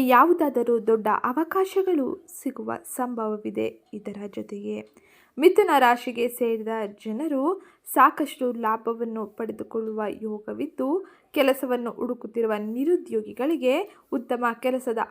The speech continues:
ಅವಕಾಶಗಳು ಪ್ರಾಪ್ತಿಯಾಗಲಿದೆ. ಶುಭ ಸುದ್ದಿಯನ್ನು ನೀವು ಆದಷ್ಟು ಬೇಗ ಕೇಳಲಿದ್ದೀರಿ. ಕೆಲಸಕ್ಕಾಗಿ ಉತ್ತಮ ಅವಕಾಶಗಳನ್ನು ಪಡೆಯುವುದರ ಜೊತೆಗೆ ನೀವು ನಿಮ್ಮ ಆರ್ಥಿಕ ಸ್ಥಿತಿಯಲ್ಲಿ ಸಾಕಷ್ಟು ಉತ್ತಮ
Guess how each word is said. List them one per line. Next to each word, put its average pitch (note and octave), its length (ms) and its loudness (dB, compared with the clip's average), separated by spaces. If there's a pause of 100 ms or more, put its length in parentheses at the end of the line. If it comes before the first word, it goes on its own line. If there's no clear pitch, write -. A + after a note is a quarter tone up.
ಅವಕಾಶಗಳು C4+ 760 -2 (280)
ಪ್ರಾಪ್ತಿಯಾಗಲಿದೆ. G3 720 -8 (260)
ಶುಭ G#3 240 -4 (120)
ಸುದ್ದಿಯನ್ನು A#3+ 580 -4 (420)
ನೀವು C#4+ 220 2 (180)
ಆದಷ್ಟು D4+ 440 0 (240)
ಬೇಗ C4 240 -2 (320)
ಕೇಳಲಿದ್ದೀರಿ. G#3+ 800 -6 (420)
ಕೆಲಸಕ್ಕಾಗಿ A3 800 -4 (140)
ಉತ್ತಮ G#3+ 320 -10 (140)
ಅವಕಾಶಗಳನ್ನು B3 880 -4 (200)
ಪಡೆಯುವುದರ G#3+ 520 0 (260)
ಜೊತೆಗೆ A#3+ 540 0 (500)
ನೀವು E4+ 260 4 (140)
ನಿಮ್ಮ B3+ 160 -2 (220)
ಆರ್ಥಿಕ D4+ 300 -4 (160)
ಸ್ಥಿತಿಯಲ್ಲಿ C4 560 -4 (260)
ಸಾಕಷ್ಟು D4 480 0 (160)
ಉತ್ತಮ B3 260 -6